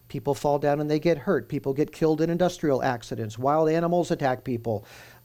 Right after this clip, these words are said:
Um, all kinds of things can happen. But we believe that God has infinite knowledge, and everything, even the simplest cause and effect thing, is under his authority, his watchful care, and his perfect will for all things.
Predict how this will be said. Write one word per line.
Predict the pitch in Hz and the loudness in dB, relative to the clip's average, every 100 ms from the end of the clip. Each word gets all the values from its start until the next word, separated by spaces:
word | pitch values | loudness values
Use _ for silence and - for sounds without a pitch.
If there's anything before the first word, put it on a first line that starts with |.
| 131 | -2
Um, | 127 123 | 0 0
all | 160 180 | 0 -2
kinds | 190 185 | -2 -4
of | 175 | -4
things | 156 - | -6 -4
can | 135 | -4
happen. | 131 110 113 | -4 -4 -4
But | 113 151 | 0 0
we | 160 | 0
believe | 147 156 180 220 | 0 2 2 2
that | 202 208 | 2 0
God | 165 135 135 131 | 0 0 0 -2
has | 135 127 120 - _ _ _ - | -2 -4 -6 -12 _ _ _ 2
infinite | 247 302 277 254 208 | 2 2 -2 -4 -2
knowledge, | 156 127 123 139 156 - - - _ | -2 -2 -2 -4 -6 -14 -20 -20 _
and | 156 147 147 - - | 0 2 0 0 4
everything, | 311 339 262 190 147 127 143 | 4 4 0 -2 -2 -2 -4
even | 180 196 208 | -2 -2 0
the | 185 | -2
simplest | - 208 202 180 - | -2 -4 -2 -4 -4
cause | - 165 170 | 0 2 2
and | 160 | -2
effect | 147 202 247 - | -2 -2 -2 -2
thing, | 135 127 135 | -2 0 -2
is | 139 | 0
under | 156 160 156 | 0 0 0
his | - 156 151 - - - - - | 0 0 0 -4 -14 -20 -12 -10
authority, | - 160 151 139 131 - 110 104 110 _ _ _ - | -2 2 4 4 2 -4 -10 -12 -16 _ _ _ -4
his | 135 117 110 | -2 -2 0
watchful | 135 151 - - 131 | 2 2 -2 -10 -10
care, | - 135 117 107 110 _ _ _ | -8 -8 -6 -8 -16 _ _ _
and | - 127 | -6 -4
his | 123 | -6
perfect | - 143 117 117 120 | -6 -6 -4 -4 -2
will | 120 110 107 | 0 0 0
for | 110 113 | -6 -4
all | 117 110 | 0 0
things. | 107 117 110 - - | 0 -2 -2 -8 -20